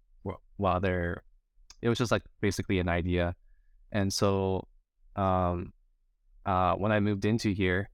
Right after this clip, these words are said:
which was also, like, a separate thing, but I wanted to just experience living alone. And at the same time, I had the opportunity to start making content because, uh, when I was at home, I didn't really have the, the room,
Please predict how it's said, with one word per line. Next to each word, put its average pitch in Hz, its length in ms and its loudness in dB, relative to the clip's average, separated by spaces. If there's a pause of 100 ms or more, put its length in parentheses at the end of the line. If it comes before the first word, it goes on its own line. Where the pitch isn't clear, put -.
(240)
which 95 260 -4
was 90 400 -2
also, 101 400 0
like, 90 240 -2 (460)
a 98 60 -4
separate 95 380 -2
thing, 90 280 -2 (180)
but 87 220 -4 (560)
I 101 100 0
wanted 110 280 2
to 98 480 0
just - 300 -6
experience 98 400 -4
living 95 260 0
alone. 92 360 0 (220)
And 90 360 0
at 90 100 -2
the - 80 -6
same 98 240 0
time, 95 240 -2
I 90 80 0
had 92 220 -4
the 95 80 2
opportunity 90 1080 -2 (1000)
to 104 300 2
start 104 240 2
making 104 260 -2
content 90 560 -2
because, 92 380 -4
uh, 87 240 2 (680)
when 107 100 0
I 107 60 4
was 110 100 0
at 95 140 4
home, 104 160 2
I 104 60 2
didn't 101 180 2
really 98 220 2
have 95 260 -2
the, 85 320 2 (100)
the 90 160 -2
room, 104 540 0